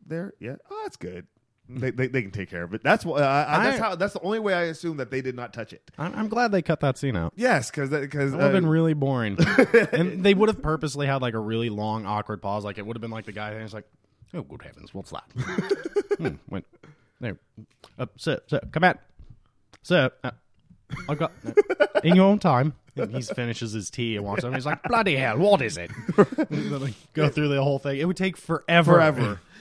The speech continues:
Speaker 1: Um,
Speaker 2: You've seen British comedies. They're
Speaker 1: yes.
Speaker 2: awkward and take a very long time.
Speaker 1: And they like to repeat things over and over again,
Speaker 2: Yeah,
Speaker 1: uh, just
Speaker 2: sir,
Speaker 1: to drill
Speaker 2: sir,
Speaker 1: the point
Speaker 2: sir,
Speaker 1: that this is
Speaker 2: sir,
Speaker 1: funny.
Speaker 2: did you, did you,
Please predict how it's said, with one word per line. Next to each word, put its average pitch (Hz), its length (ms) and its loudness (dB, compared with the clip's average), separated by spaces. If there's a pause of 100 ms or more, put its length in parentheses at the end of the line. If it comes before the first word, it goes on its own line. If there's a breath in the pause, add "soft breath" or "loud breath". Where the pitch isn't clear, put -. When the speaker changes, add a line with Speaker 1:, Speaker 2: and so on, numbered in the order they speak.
(160 loud breath)
Speaker 1:
Um, 160 320 4
Speaker 2:
You've 208 140 2
seen 233 300 0
British 131 320 0
comedies. 120 420 0
They're 180 140 6
Speaker 1:
yes. - 100 2
Speaker 2:
awkward 196 400 4
and 175 140 4
take 165 260 4
a 156 140 0
very 143 380 4
long 135 360 2
time. - 420 0
Speaker 1:
And 147 140 2
they 151 80 0
like 160 220 -2
to 147 100 -10
repeat 147 400 -6
things 113 260 -8
over 123 300 -2
and 123 80 0
over 127 300 -2
again, 104 280 -6
Speaker 2:
Yeah, 160 100 -4
Speaker 1:
uh, 123 120 -4
just 131 260 -4
Speaker 2:
sir, 214 60 2
Speaker 1:
to 131 80 -6
drill 147 220 4
Speaker 2:
sir, 214 40 -2
Speaker 1:
the 190 60 2
point 202 200 -4
Speaker 2:
sir, - 60 4
Speaker 1:
that - 60 0
this 202 140 -2
is 320 80 0
Speaker 2:
sir, - 80 -10
Speaker 1:
funny. 254 260 -4 (140)
Speaker 2:
did 180 160 -4
you, 208 120 -12
did 180 140 -8
you, 185 100 -4